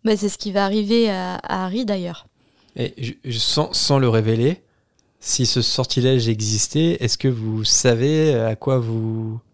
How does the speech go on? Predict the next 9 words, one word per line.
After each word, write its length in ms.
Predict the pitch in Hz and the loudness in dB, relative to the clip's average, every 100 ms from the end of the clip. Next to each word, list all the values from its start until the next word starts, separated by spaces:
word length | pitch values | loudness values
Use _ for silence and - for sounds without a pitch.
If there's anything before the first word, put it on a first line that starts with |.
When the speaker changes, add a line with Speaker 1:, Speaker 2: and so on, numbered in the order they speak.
| - | -6
Speaker 2:
penseriez 560 | 123 - 120 117 143 - _ | -2 0 2 2 0 -4 _
comme 160 | 117 110 | -4 -2
souvenir ? 400 | 120 110 127 185 _ _ _ _ _ _ _ | -2 -2 -4 -6 _ _ _ _ _ _ _
Juste 280 | 123 185 - | 2 2 2
pour, 180 | 160 120 | 2 4
euh, 380 | 117 117 117 117 117 131 | 4 4 2 -2 -4 2
parce 120 | 127 | 2
que 80 | - | 2
c'est, 160 | 143 | 0